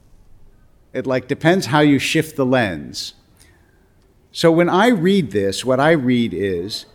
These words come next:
since Nachshon was the first one to present the offering, the rabbis thought, "Oh, he was probably the first one to jump into the sea," 'cause he obviously,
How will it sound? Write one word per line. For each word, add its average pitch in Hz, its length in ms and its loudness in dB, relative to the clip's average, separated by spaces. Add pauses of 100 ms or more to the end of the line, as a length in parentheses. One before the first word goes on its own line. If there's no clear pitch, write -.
since - 540 -2
Nachshon 143 720 -2
was 113 180 -6
the 117 120 -4
first 175 420 -8
one 139 220 -2
to 135 120 -10
present 139 460 -4
the 127 140 -6
offering, 113 560 -8 (1300)
the 120 160 -2
rabbis 143 640 2
thought, 104 480 -2 (240)
"Oh, 123 120 0
he 160 140 -2
was 147 200 2
probably 135 460 0
the 113 100 -4
first 139 320 -2
one 120 180 0
to 117 80 -6
jump 117 300 -2
into 104 200 -4
the 90 120 -10
sea," - 420 -2 (300)
'cause 127 220 -2
he 156 120 2
obviously, 120 880 0